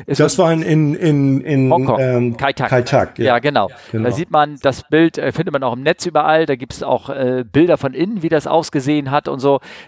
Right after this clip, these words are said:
Speaker 1: Da ist ein Jumbo, hat einen Starterbruch gemacht, praktisch bei V eins, also der Entscheidungsgeschwindigkeit.
Speaker 2: Ja.
Speaker 1: Und, ähm, er wäre so ein bisschen über die Bahn hinausgeschossen und die Kollegen haben wohl, die letzten Meter haben sie sich entschlossen, ich gehe mal aufs Gras, weil, äh,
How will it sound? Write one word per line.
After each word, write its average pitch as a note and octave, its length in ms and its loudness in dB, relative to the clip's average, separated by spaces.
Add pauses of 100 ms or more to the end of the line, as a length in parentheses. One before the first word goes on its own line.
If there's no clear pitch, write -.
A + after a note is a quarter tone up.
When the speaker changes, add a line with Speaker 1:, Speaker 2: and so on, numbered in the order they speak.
Speaker 1:
Da C#3+ 180 0
ist C#3+ 140 -2
ein C#3 80 -12
Jumbo, E3 260 0
hat D3 60 -4
einen C3+ 80 -14
Starterbruch D#3+ 600 -2
gemacht, D3+ 320 -2 (200)
praktisch D#3 340 -4 (300)
bei G3 440 2
V D#3+ 360 -2
eins, D3+ 380 0
also C3+ 200 0
der C#3 120 2
Entscheidungsgeschwindigkeit. F3 1200 -4
Speaker 2:
Ja. - 80 -20 (360)
Speaker 1:
Und, E3 540 0
ähm, D#3 520 -2 (180)
er C#3+ 460 2 (200)
wäre E3 340 2
so D#3+ 60 0
ein D3 60 -8
bisschen F#3+ 220 0
über D#3 100 -2
die C#3+ 80 0
Bahn D#3+ 280 0
hinausgeschossen F3 720 0
und E3 220 -6
die D#3 200 -8
Kollegen D#3 400 0
haben D#3 160 -2
wohl, D3+ 180 2
die C#3+ 100 -4
letzten D3 280 -2
Meter D3+ 260 0
haben D#3 140 0
sie C#3+ 80 0
sich C#3 180 -4
entschlossen, D3+ 360 -2
ich C#3 100 -4
gehe D3+ 120 0
mal C#3 100 0
aufs - 180 -8
Gras, B2+ 480 -2
weil, B2+ 520 2 (200)
äh, B2+ 360 2